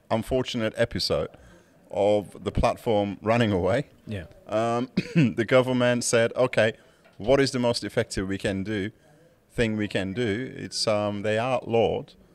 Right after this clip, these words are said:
Speaker 1: use of cryptocurrency as legal tender.
Speaker 2: I think that has been done because of the irrecoverable losses of its citizens. Because what
Speaker 1: Yes.
Speaker 2: happened back, ba-, back then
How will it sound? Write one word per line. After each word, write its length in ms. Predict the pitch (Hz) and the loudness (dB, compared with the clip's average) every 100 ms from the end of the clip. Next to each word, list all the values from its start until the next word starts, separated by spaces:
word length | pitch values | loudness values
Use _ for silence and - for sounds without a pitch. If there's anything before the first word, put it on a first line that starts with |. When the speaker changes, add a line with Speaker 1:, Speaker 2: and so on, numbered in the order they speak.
| _ _ - | _ _ -10
Speaker 1:
use 320 | 110 117 - | -4 -2 -2
of 140 | 113 107 | -2 -4
cryptocurrency 960 | - - 110 123 113 90 85 98 117 | -8 -10 -6 -2 -2 -2 -4 -6 -6
as 260 | 107 104 110 | -4 -6 -6
legal 260 | 107 104 | -6 -6
tender. 380 | 101 117 98 73 - - - - - | -6 -6 -6 -8 -10 -20 -20 -20 -4
Speaker 2:
I 100 | 151 | -4
think 300 | - 240 160 | -2 -2 2
that 180 | 165 165 | 2 2
has 180 | 180 | -4
been 300 | 143 165 160 | -4 -4 -2
done 300 | 139 175 185 | -2 -2 -2
because 560 | 151 139 - 143 139 123 | -4 -6 -2 0 0 0
of 280 | 131 123 113 | 0 -2 -2
the 300 | 123 120 - - | -2 -2 -6 -2
irrecoverable 1160 | 160 156 143 139 - - 160 139 131 120 120 107 | 0 0 -2 -4 -6 -4 -2 0 -2 -2 -4 0
losses 600 | 131 139 - 104 90 - - | 2 2 -2 -6 -8 -10 -6
of 180 | 117 | -4
its 100 | 113 | -4
citizens. 600 | - 147 147 - - - - - - | -4 -4 -4 -8 -12 -16 -14 -18 -6
Because 200 | 143 135 | -2 4
what 100 | 143 | 4
Speaker 1:
Yes. 80 | 135 | 6
Speaker 2:
happened 360 | 196 220 185 | 4 4 2
back, 260 | 156 143 143 | 2 2 -2
ba-, 240 | 139 139 127 | -2 -2 0
back 340 | 123 135 - | 0 0 2
then 400 | 170 160 98 104 | 2 4 2 -4